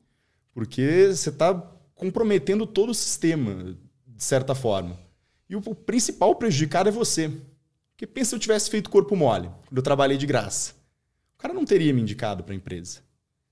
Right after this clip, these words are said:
Sabe, eu não, se tivesse feito o mínimo, eu não precisava tá naquele evento, aquele dia, pra, pra conseguir depois um evento sensacional sem ter que pagar.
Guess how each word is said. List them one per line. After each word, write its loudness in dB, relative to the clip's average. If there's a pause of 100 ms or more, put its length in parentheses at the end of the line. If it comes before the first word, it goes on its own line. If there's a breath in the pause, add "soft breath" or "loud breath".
(540)
Sabe, -6
eu 0
não, 0
se -10
tivesse -2
feito 2
o 2
mínimo, 4
eu 2
não 2
precisava 0
tá -2
naquele -2
evento, 2
aquele -4
dia, 0
pra, -8 (640)
pra -10
conseguir -4
depois 2
um 0
evento -2
sensacional -2
sem -4
ter -6
que -10
pagar. -6